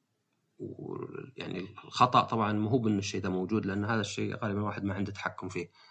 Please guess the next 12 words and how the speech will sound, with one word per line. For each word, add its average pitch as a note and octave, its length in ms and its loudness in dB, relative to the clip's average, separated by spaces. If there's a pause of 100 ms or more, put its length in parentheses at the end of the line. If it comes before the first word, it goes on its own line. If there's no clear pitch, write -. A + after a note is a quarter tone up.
(260)
ولكن G#2 200 0
الخطأ C#3 280 4
أن A#2 120 4
الواحد A2+ 340 2
ما A#2 140 4
يحاول G2+ 540 2 (460)
يغير A2+ 320 6
تصرفه. - 580 -6 (760)
وكيف D#3+ 200 8
يغير A#2 200 6
تصرفه؟ - 420 0
طبعا G#2+ 480 6